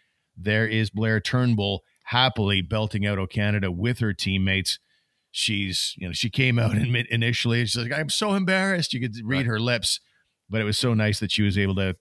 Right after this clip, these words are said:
Speaker 1: be out there to celebrate such a special moment with her teammates, I thought.
Speaker 2: Yeah. Yeah. Well done. I hope
Speaker 1: Yeah.
Speaker 2: the, I hope the audience was way up. I hope the viewership was way up for it. Um, you know, there can't be much pulling people, uh, away from it,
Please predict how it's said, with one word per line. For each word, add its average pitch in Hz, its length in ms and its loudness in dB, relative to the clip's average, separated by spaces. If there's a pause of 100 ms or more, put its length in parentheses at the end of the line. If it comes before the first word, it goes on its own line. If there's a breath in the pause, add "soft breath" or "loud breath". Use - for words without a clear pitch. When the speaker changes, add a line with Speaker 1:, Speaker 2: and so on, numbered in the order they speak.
Speaker 1:
be 95 180 0
out 95 140 -2
there 92 140 0
to 87 100 -2
celebrate 90 540 -2 (220 soft breath)
such - 220 -4
a 90 40 -4
special 92 420 -4
moment 87 320 -4
with 82 100 -10
her 82 80 -8
teammates, 78 420 -12
I 80 100 -16
thought. - 260 -20 (160)
Speaker 2:
Yeah. 101 200 -2 (300)
Yeah. 110 160 -16
Well 135 220 -6
done. 117 220 -4 (260 loud breath)
I 135 120 0
hope 104 180 2
Speaker 1:
Yeah. 78 80 -6
Speaker 2:
the, 147 220 -4
I 127 100 0
hope 165 200 0
the 147 120 0
audience 120 380 0
was 98 140 -8
way 104 160 -2
up. 98 200 -6
I - 60 -6
hope 131 160 -4
the 120 80 -6
viewership 98 500 -6
was 87 160 -10
way 95 180 -4
up 85 160 -8
for 85 220 -10
it. 78 100 -14 (720)
Um, 85 420 -8 (360)
you 107 80 -8
know, 107 80 -2
there 101 100 -2
can't 127 260 -2
be 113 120 -2
much 104 340 -4 (760)
pulling 117 300 -2
people, 98 540 -8 (580)
uh, 90 420 -8
away 98 320 -2
from 87 260 -4
it, - 160 -10